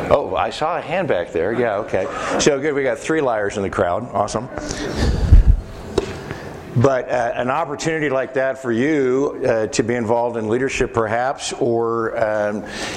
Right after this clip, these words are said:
at least getting to know about that ministry, I think it, it has a lot of great potential, and I'm looking forward to hearing more about that. Well, <clears throat> I'm, uh, I'm glad that we can be here together to talk about spiritual warfare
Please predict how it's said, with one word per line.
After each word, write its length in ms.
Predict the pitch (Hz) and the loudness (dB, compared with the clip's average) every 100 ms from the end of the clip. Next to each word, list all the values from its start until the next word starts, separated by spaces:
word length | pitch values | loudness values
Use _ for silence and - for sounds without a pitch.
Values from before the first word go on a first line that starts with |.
| - | 0
at 160 | 120 104 | 0 2
least 360 | 135 143 143 | 0 0 0
getting 260 | 127 135 123 | 0 0 -2
to 80 | 123 | 0
know 220 | 123 127 | 2 0
about 280 | 110 123 117 | 0 -2 0
that 220 | 117 110 | -2 0
ministry, 420 | 120 120 - 104 | -2 -2 0 0
I 60 | 101 | 0
think 220 | 127 110 | -2 0
it, 380 | 131 117 120 107 | 2 2 2 0
it 80 | 98 | 2
has 240 | 131 131 | 0 0
a 40 | 98 | 0
lot 320 | 117 170 107 | 0 -2 -4
of 60 | |
great 260 | - 127 - | -4 -4 -2
potential, 560 | - - 98 95 82 - | -4 -2 -2 0 -2 -2
and 140 | 95 | -2
I'm 120 | 92 104 | 0 0
looking 220 | 113 92 | -2 -2
forward 280 | 104 101 92 | 0 0 0
to 80 | |
hearing 200 | 92 92 | -2 -2
more 140 | 90 90 | 0 0
about 280 | 85 95 90 | 0 0 0
that. 300 | 85 85 - - - - - - - - - - - - - - - - - - - - - - - | -2 -2 -10 -12 -8 -8 -6 -8 -6 -6 -6 -8 -10 -14 -12 -12 -2 -2 -2 -4 -6 -6 -10 -8 0
Well, 520 | 147 143 117 104 - - 202 208 | 2 4 0 -4 -8 -4 -2 0
<clears throat> 680 | 220 185 151 98 78 - - - - - - - - | 2 2 0 -2 -4 -8 -10 -12 -12 -12 -12 -12 -2
I'm, 340 | 117 120 123 120 | 0 0 0 0
uh, 20 | |
I'm 360 | 113 120 123 | 0 -2 -4
glad 420 | 110 135 143 143 120 | -2 0 0 -2 -2
that 120 | 123 | 0
we 180 | 127 120 | 0 0
can 220 | 123 107 | -2 0
be 180 | 123 131 | 0 2
here 160 | 131 | 0
together 480 | 117 90 123 127 127 | 0 0 0 2 0
to 100 | 113 | -2
talk 280 | 120 123 117 | 0 -2 -2
about 280 | 104 101 - | -2 -2 -2
spiritual 520 | - 131 123 117 113 | 2 2 2 0 -2
warfare 800 | 98 110 123 120 123 120 120 | 2 0 0 -2 0 0 0